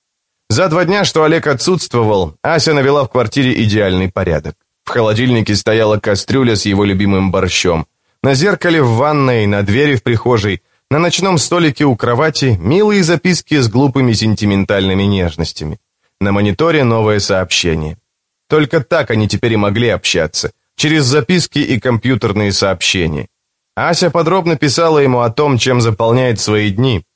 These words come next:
делилась мыслями и планами и немножко обижалась на его немногословие. А он просто не знал, что ей писать. Придумывать не умела, а написать правду не мог. Невыносимо. Он пил именно поэтому,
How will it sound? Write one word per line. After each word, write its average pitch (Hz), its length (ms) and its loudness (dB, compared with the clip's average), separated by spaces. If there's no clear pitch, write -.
делилась 165 540 0
мыслями 165 440 2
и 123 140 0
планами 143 580 0
и 151 80 2
немножко 190 440 0
обижалась 147 600 2
на 101 80 0
его 95 200 2
немногословие. 90 920 0
А 117 120 0
он 196 180 2
просто 175 340 0
не 165 120 2
знал, 151 260 0
что - 180 -4
ей 92 120 0
писать. - 600 -4
Придумывать 120 600 0
не 107 160 2
умела, 113 480 2
а 90 40 0
написать 98 580 -2
правду 95 400 -2
не 90 160 0
мог. 101 260 0
Невыносимо. 147 960 0
Он 101 260 0
пил 143 300 0
именно 98 400 0
поэтому, 90 640 -2